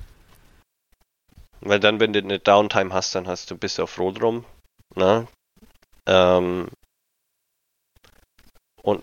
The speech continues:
schläfst dann oder ruhst dich aus oder setzt dich wirklich mal hin und,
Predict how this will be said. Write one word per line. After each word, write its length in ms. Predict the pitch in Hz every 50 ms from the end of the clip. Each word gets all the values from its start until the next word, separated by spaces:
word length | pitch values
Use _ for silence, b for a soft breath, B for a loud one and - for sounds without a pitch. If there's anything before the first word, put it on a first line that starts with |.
| - -
schläfst 500 | - - - - 87 90 - - - - -
dann 100 | - 90
oder 500 | - - 95 92 90 90 92 92 92 95 -
ruhst 320 | - 101 104 104 101 - -
dich 180 | 101 92 -
aus 280 | - 92 95 95 - -
oder 180 | 92 92 90 85 - - -
setzt 260 | - - 101 - -
dich 120 | 101 92
wirklich 260 | 98 104 98 98 98 95
mal 180 | 98 92 90
hin 240 | 90 92 98 95 98 B B B B B B B B B B B B - -
und, 600 | 104 98 95 95 95 95 92 90 85 - - -